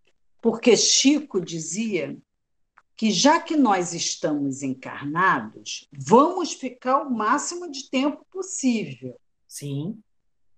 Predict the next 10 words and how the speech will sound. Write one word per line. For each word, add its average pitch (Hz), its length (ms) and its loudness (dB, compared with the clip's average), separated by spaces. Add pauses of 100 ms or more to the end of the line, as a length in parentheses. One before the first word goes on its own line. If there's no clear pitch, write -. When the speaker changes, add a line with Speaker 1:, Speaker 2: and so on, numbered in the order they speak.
(320)
Speaker 1:
Pra 311 220 -4
quê? 208 320 0
Pra... - 420 -6 (240)
Ah, 226 360 4
não, 240 220 -4
porque - 160 -12
ele 214 120 -6
queria 226 400 -8
viver, 208 640 -6
curtir. - 760 -8